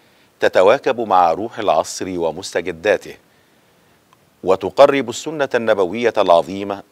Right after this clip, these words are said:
إلى الناس بدلا من تلك الأفهام والتأويلات التي تنفر الناس من السنة، بل من الدين نفسه،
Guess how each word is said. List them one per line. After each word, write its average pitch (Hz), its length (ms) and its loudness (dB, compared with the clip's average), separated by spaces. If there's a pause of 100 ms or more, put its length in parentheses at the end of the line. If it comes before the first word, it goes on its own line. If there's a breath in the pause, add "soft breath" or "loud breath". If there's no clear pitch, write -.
إلى 95 140 0
الناس 87 560 -6 (580 soft breath)
بدلا 113 420 4
من 98 340 -10
تلك 127 280 -6
الأفهام 117 640 -4
والتأويلات 92 760 -2 (580 soft breath)
التي 98 380 0
تنفر 110 520 -8
الناس 95 420 -6
من 85 180 -8
السنة، 80 500 -10 (580 soft breath)
بل 107 300 2
من 87 140 -6
الدين 90 480 -8
نفسه، 90 400 -8